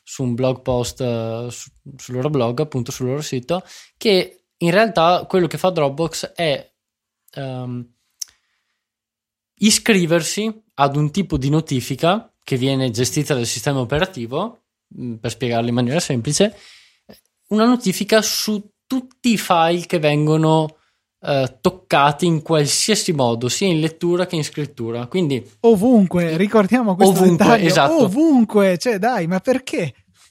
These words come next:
Speaker 1: Ovunque su tutto il file system. Perché? Perché la spiegazione in realtà è che questo meccanismo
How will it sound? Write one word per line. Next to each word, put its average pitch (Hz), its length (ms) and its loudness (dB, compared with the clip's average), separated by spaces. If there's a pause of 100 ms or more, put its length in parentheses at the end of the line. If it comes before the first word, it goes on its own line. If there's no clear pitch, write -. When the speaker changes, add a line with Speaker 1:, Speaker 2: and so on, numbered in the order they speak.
(460)
Speaker 1:
Ovunque 185 440 4
su - 120 -2
tutto 175 200 2
il 170 60 0
file 156 180 2
system. 135 520 -4 (120)
Perché? 170 460 2
Perché 175 260 -2
la 202 100 2
spiegazione 185 720 0
in 185 80 4
realtà 160 540 4
è 147 80 2
che 147 140 -8
questo 147 260 -2
meccanismo 147 840 0